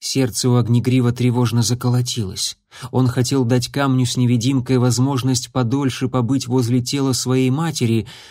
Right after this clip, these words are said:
но слишком поздно сообразил, что кроме Крутобока и Песчаной Бури никто в племени не знает о присутствии в лагере речных воинов.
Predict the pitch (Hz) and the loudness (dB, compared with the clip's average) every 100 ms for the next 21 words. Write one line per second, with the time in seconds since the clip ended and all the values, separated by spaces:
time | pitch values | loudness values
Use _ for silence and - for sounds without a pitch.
0 | - 139 135 151 143 - 147 123 160 123 | -4 -2 0 0 0 -2 -4 0 0 2
1 | 123 - 127 117 131 117 160 143 123 - | 2 2 2 2 2 2 2 0 -2 -14
2 | - - 139 139 147 143 139 139 143 139 | -14 -4 -2 0 0 0 -2 -2 0 0
3 | 156 135 131 135 - 147 135 127 120 175 | 0 0 2 0 0 0 2 2 2 4
4 | 139 107 - - _ 135 151 - 160 123 | 4 2 -2 -20 _ -2 -2 -2 -2 0
5 | 147 156 151 143 143 143 117 156 143 117 | 0 2 2 0 0 0 0 0 2 2
6 | 113 107 120 - 131 123 120 123 113 127 | 0 0 0 0 -2 -2 0 2 2 2
7 | 123 123 120 120 120 127 123 123 110 117 | 2 2 2 2 0 0 0 0 0 0
8 | 98 90 80 - | 0 -4 -10 -18